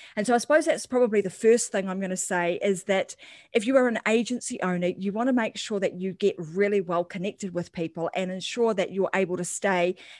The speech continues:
in contact, but then also speaking about what it is that you do and telling, you know, telling your backstory, because you just never know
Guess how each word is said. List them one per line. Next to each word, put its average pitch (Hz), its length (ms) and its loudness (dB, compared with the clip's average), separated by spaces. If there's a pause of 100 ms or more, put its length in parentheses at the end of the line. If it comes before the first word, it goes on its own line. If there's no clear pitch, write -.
(120)
in 302 160 0
contact, 226 580 -2
but 208 120 -4
then 202 160 0
also 233 400 -4
speaking 190 1000 -2 (260)
about 190 300 -2
what 180 160 0
it 165 100 -6
is 170 180 0
that 175 220 -6
you 196 120 -2
do 170 400 -2
and 311 360 0
telling, 269 420 -2
you 254 100 -4
know, 214 120 0
telling 262 300 -2
your 208 100 -4
backstory, 196 560 -4
because 190 260 -6
you 185 60 -10
just 208 220 -6
never 202 180 0
know 185 320 0